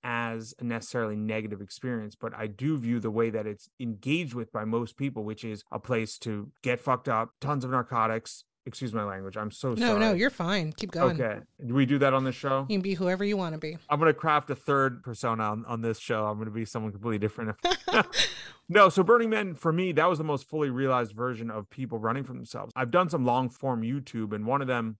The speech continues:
Speaker 1: was on our search for meaning. You know, what is, what does it all mean? You know, where do we find meaning? And I saw that so much. It's so many people that go to Burning Man,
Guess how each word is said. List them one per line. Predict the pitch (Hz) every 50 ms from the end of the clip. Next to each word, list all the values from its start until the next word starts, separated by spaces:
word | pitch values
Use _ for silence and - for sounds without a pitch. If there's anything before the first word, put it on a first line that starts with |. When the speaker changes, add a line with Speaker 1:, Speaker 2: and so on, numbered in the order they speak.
| _ -
Speaker 1:
was | 123 123 113
on | - - 127 127 135 131 123 113 110 - -
our | 147 143 135 123
search | - - 156 139 120
for | - - 123 117
meaning. | 117 135 147 151 131 - - - _ -
You | 117 117
know, | 117 113 117
what | 117 117 117 139 147
is, | 151 139 135
what | 131 135 147 156
does | 160 131
it | 135 143
all | 139 131 123
mean? | 120 120 127 135 131 117 104 - - _ - 135
You | 147 143
know, | 127 120
where | 120 120 135 147
do | 151 151
we | 147 135
find | 131 - - 131 120 120 113 110
meaning? | 110 120 127 131 127 110 107 -
And | - 113 - - -
I | 127 131 143 143
saw | 139 - - 156 131 123 123
that | 113 123 117 117 113 -
so | - - - - - - - 185 165 160 156
much. | 151 147 143 175 - - 120
It's | 104 - -
so | - - 175 160
many | 160 151 147 139
people | 131 - 135 123 120
that | 110 107 104
go | 107 120 120
to | 117 110
Burning | 104 120 113 123 131 131 120
Man, | 113 110 110 113 117